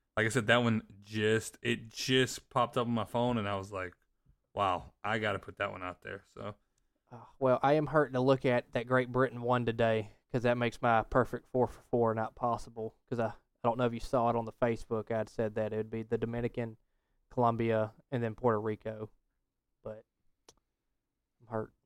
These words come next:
Speaker 1: Well, I'll give you one more stat then to make you feel a little better.
Speaker 2: Okay, what is it?
Speaker 1: North Carolina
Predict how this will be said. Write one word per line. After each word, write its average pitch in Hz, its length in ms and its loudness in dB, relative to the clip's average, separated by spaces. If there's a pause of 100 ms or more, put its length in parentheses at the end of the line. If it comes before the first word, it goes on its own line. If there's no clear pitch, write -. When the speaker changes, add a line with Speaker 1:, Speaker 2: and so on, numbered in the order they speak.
(300)
Speaker 1:
Well, 120 100 0
I'll 123 60 0
give 139 140 2
you 120 100 2
one 113 160 2
more 104 140 0
stat 101 340 -2
then 101 220 -6
to 98 80 -6
make 101 200 -6
you - 140 -20
feel 104 100 -8
a - 20 -10
little 95 140 -10
better. 92 340 -6 (640)
Speaker 2:
Okay, 110 300 -6
what 110 180 -12
is 110 160 -14
it? 110 80 -20 (1000)
Speaker 1:
North 156 380 2
Carolina 113 840 2